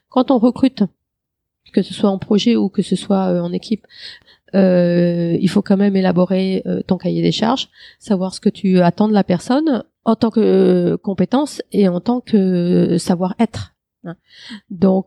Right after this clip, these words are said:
tu examines les C V, tu fais ce qu'on fait aussi. Alors,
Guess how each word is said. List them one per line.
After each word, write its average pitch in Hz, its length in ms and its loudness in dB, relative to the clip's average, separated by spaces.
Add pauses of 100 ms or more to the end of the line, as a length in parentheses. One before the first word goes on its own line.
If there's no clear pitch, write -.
(160)
tu 175 420 2
examines 175 380 -4
les 175 80 -2
C 185 180 -2
V, 214 560 2
tu - 140 -8
fais 240 180 2 (320)
ce - 160 -16
qu'on 240 180 -6
fait 269 220 0
aussi. 277 500 2
Alors, 202 320 2